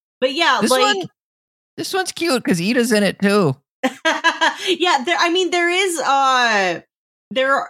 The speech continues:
Speaker 1: there are a couple of lines in an episode of Gravity Falls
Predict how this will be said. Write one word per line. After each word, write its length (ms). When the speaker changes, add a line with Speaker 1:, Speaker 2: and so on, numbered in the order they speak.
Speaker 1:
there 260
are 160
a 40
couple 360
of 140
lines 760
in 180
an 120
episode 400
of 120
Gravity 460
Falls 680